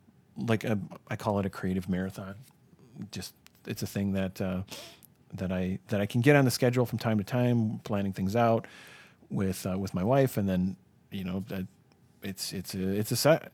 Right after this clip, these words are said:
session that's, you know, a big chunk of time, and I work on, I work on the game mostly during those, uh, creative marathons. And I tested this, this process, which informed my Inktober style.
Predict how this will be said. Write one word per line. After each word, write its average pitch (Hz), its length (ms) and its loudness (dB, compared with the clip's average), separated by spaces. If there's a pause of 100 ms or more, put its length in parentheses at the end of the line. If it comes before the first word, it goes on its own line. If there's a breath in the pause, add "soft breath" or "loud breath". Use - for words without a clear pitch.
session 92 720 2
that's, - 500 -6 (160)
you - 80 -8
know, 95 120 -4
a - 20 -4
big 98 220 -4
chunk 104 180 -4
of - 80 -8
time, 120 260 -4
and 92 80 -4
I 92 40 -8
work 95 260 -8
on, 101 220 -4 (580 loud breath)
I - 20 0
work 101 220 -2
on 101 120 2
the 92 80 2
game 98 220 2
mostly 92 440 0
during 90 260 -2
those, 95 440 -8
uh, 104 160 -8
creative 92 300 -8
marathons. 104 540 -4 (720 loud breath)
And 123 600 8 (600)
I 120 120 2
tested 156 500 4
this, 117 220 4
this 113 220 -2
process, - 840 0
which 117 200 0
informed 113 640 4 (460 soft breath)
my 104 280 4
Inktober 113 600 2
style. 107 540 -2